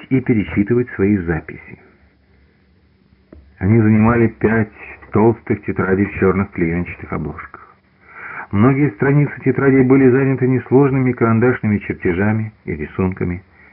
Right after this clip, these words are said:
представляющими собой то наброски берегов рек и озер, то зарисовки примечательных чем-либо деревьев и камней. В этой же папке хранились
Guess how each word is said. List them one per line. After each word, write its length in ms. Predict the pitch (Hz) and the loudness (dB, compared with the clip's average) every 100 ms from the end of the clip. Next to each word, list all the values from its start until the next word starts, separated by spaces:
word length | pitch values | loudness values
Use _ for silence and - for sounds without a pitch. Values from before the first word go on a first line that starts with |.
| - | -8
представляющими 840 | 87 - 82 85 82 - 82 80 | -8 -4 -2 0 0 -2 -8 -6
собой 320 | 90 87 87 82 | -6 -2 -2 -2
то 100 | - | -2
наброски 520 | 110 107 117 107 - | 0 0 0 -2 -6
берегов 520 | 98 95 95 98 104 - | -8 -6 -4 -2 -2 -2
рек 240 | 101 98 | -4 -2
и 60 | 104 | -2
озер, 400 | 110 131 160 - _ - - - - | -2 0 0 -2 _ -20 -18 -18 -8
то 120 | - 135 | 0 4
зарисовки 520 | 151 151 170 - 160 | 4 4 2 0 -2
примечательных 800 | 143 147 151 - 156 147 135 - | 0 0 0 2 0 0 -2 -6
чем-либо 460 | - 143 139 135 123 | -4 0 0 2 2
деревьев 540 | 117 147 156 95 - - | 4 4 2 0 -4 -10
и 80 | 110 | -8
камней. 440 | 107 82 71 - _ _ _ _ _ _ _ _ - _ _ _ _ - - - | -6 -8 -10 -18 _ _ _ _ _ _ _ _ -20 _ _ _ _ -20 -20 -14
В 200 | 82 107 | 0 4
этой 280 | 143 120 104 | 4 4 2
же 140 | 117 | 0
папке 500 | - 123 104 - 98 | 0 -2 -2 -4 -10
хранились 560 | - 104 110 104 95 | -2 2 4 4 2